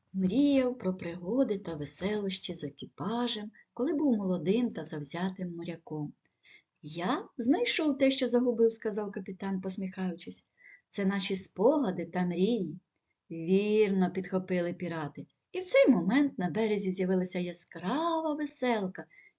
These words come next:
ніби підтверджуючи їхні слова. «Тепер третє.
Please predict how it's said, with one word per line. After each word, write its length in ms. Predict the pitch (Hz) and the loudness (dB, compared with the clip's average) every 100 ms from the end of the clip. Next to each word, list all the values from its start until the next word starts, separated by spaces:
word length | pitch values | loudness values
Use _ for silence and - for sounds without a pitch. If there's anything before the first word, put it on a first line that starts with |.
| - | -2
ніби 420 | 226 320 330 302 | 2 4 4 0
підтверджуючи 1160 | 269 262 - 185 196 202 196 175 190 190 185 185 | -2 -4 -4 -2 0 2 0 -2 0 0 0 -4
їхні 420 | 160 156 - 165 | -4 -6 -6 -10
слова. 440 | - 165 151 139 _ _ _ _ _ _ _ _ _ _ | -8 -8 -8 -10 _ _ _ _ _ _ _ _ _ _
«Тепер 800 | 208 202 208 165 160 165 233 392 - _ | -4 -4 -4 -2 0 0 0 -2 -6 _
третє. 1040 | - 311 285 240 214 196 190 190 214 208 | -4 2 4 6 4 2 0 0 -2 -2